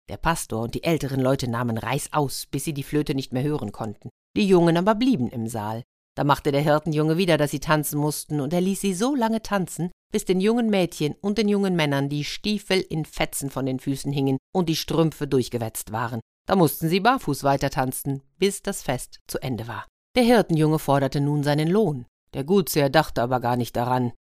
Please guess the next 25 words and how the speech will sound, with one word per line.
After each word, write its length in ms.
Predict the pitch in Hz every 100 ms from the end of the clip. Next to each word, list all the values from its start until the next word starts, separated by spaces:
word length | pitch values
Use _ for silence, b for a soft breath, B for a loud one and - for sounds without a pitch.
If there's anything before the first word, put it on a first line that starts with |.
| _
ihm 160 | 139
die 100 | 110
Hälfte 440 | 113 - 170 180 127
von 160 | 117
seinem 240 | 110 107 110
Gut 320 | - 190 185 -
und 220 | 175 180
auch 120 | 139
noch 140 | 135 -
die 120 | 127
Tochter 360 | 170 160 - -
zu 100 | 131
geben. 320 | 131 139 135 - _ _
Er 80 | -
bot 240 | 180 240 180
ihm 120 | 180
ein 140 | 156
paar 180 | 156 147
tausend 340 | 143 139 147
Rubel 320 | 143 170 151 131
als 180 | 127
Lohn 340 | 135 160 170 127
für 180 | - 131
die 120 | 127
Mühe. 320 | 139 139 135